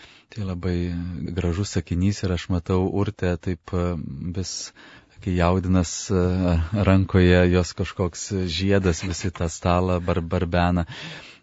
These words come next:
Kažkas įvyko kelionėj jūsų gyvenime, ne? Toj piligrimystėj Dievas kažkaip per piligrimystę gražiai kalba. Kas ten įvyko, kad Urtė grįžo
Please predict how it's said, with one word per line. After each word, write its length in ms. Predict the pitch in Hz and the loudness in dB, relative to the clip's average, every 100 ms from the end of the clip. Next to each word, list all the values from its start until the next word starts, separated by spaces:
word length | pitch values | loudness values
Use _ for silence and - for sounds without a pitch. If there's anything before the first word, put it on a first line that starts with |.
| - | -16
Kažkas 480 | - 98 - 143 - | -6 -4 0 0 0
įvyko 320 | 107 180 123 | 0 2 2
kelionėj 720 | 101 104 101 107 101 92 87 85 | 2 4 4 4 4 4 2 0
jūsų 300 | 90 98 - 90 | 0 -2 -2 -2
gyvenime, 720 | 92 101 101 95 87 87 82 | 0 2 2 2 0 0 0
ne? 140 | 101 120 117 85 | 0 0 -2 -6
Toj 160 | - 95 | -4 -4
piligrimystėj 960 | - 92 90 92 98 113 104 - 87 85 | -2 -2 0 2 4 4 2 -2 -2 0
Dievas 400 | 87 92 87 - | 0 0 0 -4
kažkaip 380 | - - 101 85 | -10 -8 -8 -6
per 160 | 85 | -10
piligrimystę 720 | - 92 90 92 98 92 - 87 | -8 -8 -6 -4 -4 -4 -6 -6
gražiai 320 | 90 85 90 | -4 -4 -4
kalba. 400 | - 117 98 85 - - - - - _ | -2 -2 0 -2 -6 -18 -18 -20 -20 _
Kas 240 | - 123 - | -2 -2 0
ten 200 | 107 98 92 92 | 0 2 0 -2
įvyko, 560 | - 95 98 117 - 85 | -4 -4 -2 -2 0 -2
kad 280 | - 87 - | -2 -8 -6
Urtė 420 | - 98 101 90 | -2 -2 -2 -4
grįžo 380 | 82 98 98 87 | -2 0 0 0